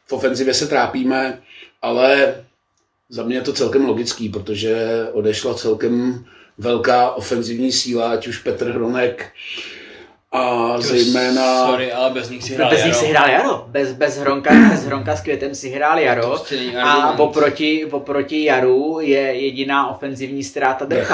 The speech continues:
Speaker 1: Drchala bych taky bral jako velkou
Speaker 3: A
Speaker 1: ztrátu.
Speaker 3: Drcha-, Drchal jako má být nahraditelný, i když
Speaker 1: Jablonci
Speaker 3: nevím,
Speaker 1: asi
Speaker 3: jestli
Speaker 1: s náma nebudou souhlasit, ale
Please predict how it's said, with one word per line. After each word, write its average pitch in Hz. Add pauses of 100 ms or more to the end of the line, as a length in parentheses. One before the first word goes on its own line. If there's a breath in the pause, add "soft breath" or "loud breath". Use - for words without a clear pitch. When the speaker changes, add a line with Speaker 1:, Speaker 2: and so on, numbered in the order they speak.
Speaker 1:
Drchala 120
bych 107
taky 107
bral 104
jako 104
velkou 104
Speaker 3:
A 143
Speaker 1:
ztrátu. -
Speaker 3:
Drcha-, 160
Drchal 147
jako 143
má 131
být 143
nahraditelný, 165
i 120
když 113
Speaker 1:
Jablonci 123
Speaker 3:
nevím, 135
Speaker 1:
asi 131
Speaker 3:
jestli -
Speaker 1:
s -
náma 143
nebudou 135
souhlasit, 127
ale 123